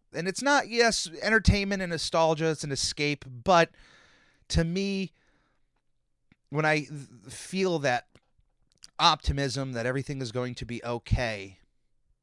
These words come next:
I f-, feel better moving forward and doing what I can as a person to make sure that the people around me and the people I care about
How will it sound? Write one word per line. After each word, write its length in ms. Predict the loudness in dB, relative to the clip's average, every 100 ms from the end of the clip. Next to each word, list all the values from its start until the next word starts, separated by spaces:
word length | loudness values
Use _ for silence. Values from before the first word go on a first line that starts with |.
| _ _ _ _ _ _ _ _ _ _ _ _ _ _ _
I 420 | 0 2 2 -2 -8
f-, 120 | -20 -20 -20 -20
feel 380 | _ -4 -2 -2
better 400 | 0 2 2 0
moving 460 | -2 -4 -6 -10 -12
forward 720 | -4 0 2 2 -2 -4 -10
and 280 | -10 -8 -8
doing 340 | -6 -4 -4 -4
what 140 | -4
I 140 | -4
can 360 | -6 -8 -8 -8
as 160 | -10 -12
a 60 |
person 680 | -16 -14 -10 -8 -10 -14 -16
to 120 | -10
make 200 | -10 -8
sure 340 | -8 -6 -6 -4
that 260 | -6 -8 -14 -20 _
the 120 | -10
people 380 | -6 -6 -4 -4
around 460 | -2 -2 -4 -8
me 240 | -8 -8 -10 -16 -16
and 140 | -10 -10
the 60 |
people 360 | -10 -10 -4 -4
I 100 | -4
care 280 | -6 -8 -6
about 400 | -6 -6 -6